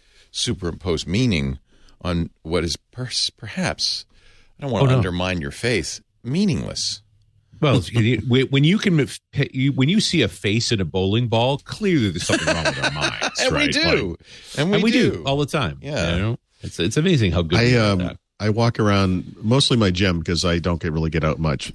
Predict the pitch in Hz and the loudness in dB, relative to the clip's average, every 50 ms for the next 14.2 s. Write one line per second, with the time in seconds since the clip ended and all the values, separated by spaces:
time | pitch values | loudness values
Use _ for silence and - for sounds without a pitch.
0 | - 85 85 87 82 85 82 82 80 - 80 87 - - 90 92 113 107 107 98 | -6 -2 0 2 4 4 4 2 2 0 0 -2 -2 -4 -2 0 2 2 4 2
1 | 90 - - 98 85 80 76 78 80 80 78 76 80 95 90 107 104 101 - 104 | 2 2 0 0 0 0 0 0 0 0 0 0 0 0 2 2 2 2 0 -2
2 | 90 78 - 76 - 85 78 76 73 67 - _ _ _ _ _ _ _ _ 95 | -4 -4 -6 -8 -4 -2 -2 -2 -2 -4 -8 _ _ _ _ _ _ _ _ -2
3 | 92 90 95 92 92 90 - - _ - - 123 113 - 117 107 98 95 92 87 | 0 2 4 4 2 2 0 -6 _ 0 0 0 2 2 2 2 2 2 2 0
4 | 73 - 85 92 87 82 73 85 90 90 87 78 87 85 85 82 80 82 85 120 | -2 -2 -2 0 0 2 2 2 2 2 2 2 2 0 0 0 0 0 2 2
5 | 135 151 - - 80 73 - - - _ _ _ _ _ _ _ _ _ _ 92 | 0 0 0 -2 -6 -10 -10 -12 -20 _ _ _ _ _ _ _ _ _ _ -2
6 | 92 95 92 92 90 - 120 113 104 - 110 98 101 95 92 90 87 85 82 - | 0 2 2 2 2 2 2 2 2 2 0 0 0 2 2 2 2 0 0 -2
7 | - - - - 110 104 95 92 92 87 87 85 82 85 82 80 71 76 76 69 | -6 -8 -4 -2 0 2 2 2 2 2 2 0 0 0 -2 -2 -4 -4 -8 -6
8 | - - 76 - - - 60 50 - - 90 87 80 - - 87 80 - - - | -6 -4 -4 -2 -2 -2 -4 -4 -2 0 0 0 0 0 0 0 0 0 -2 -2
9 | - 95 82 80 80 80 80 85 87 87 85 87 87 85 80 90 82 80 - - | 0 0 2 2 2 2 2 2 2 2 2 2 0 0 0 0 0 -2 -2 -4
10 | - 101 90 82 80 76 78 76 - - 82 76 73 76 78 73 73 - 80 78 | -4 -2 0 0 2 0 0 0 0 0 0 2 2 0 -2 -2 -2 -2 -2 0
11 | - 82 - - - 143 135 135 139 - - - - - - - - 156 143 139 | 0 2 2 2 2 2 0 0 -2 -4 -6 -10 -16 -12 -10 -6 -4 -2 -2 -2
12 | 123 - 131 127 123 120 107 87 - 95 98 95 90 87 - - - - _ - | -4 -4 -2 -2 0 0 0 0 2 2 2 2 2 0 -4 -6 -16 -20 _ -2
13 | - 117 - 127 120 107 - _ _ - 104 - - 120 98 - 120 104 - 85 | -2 2 2 2 2 2 -2 _ _ -16 -6 -2 -2 0 2 2 0 0 0 -2
14 | 82 71 71 80 | -2 -4 -4 -6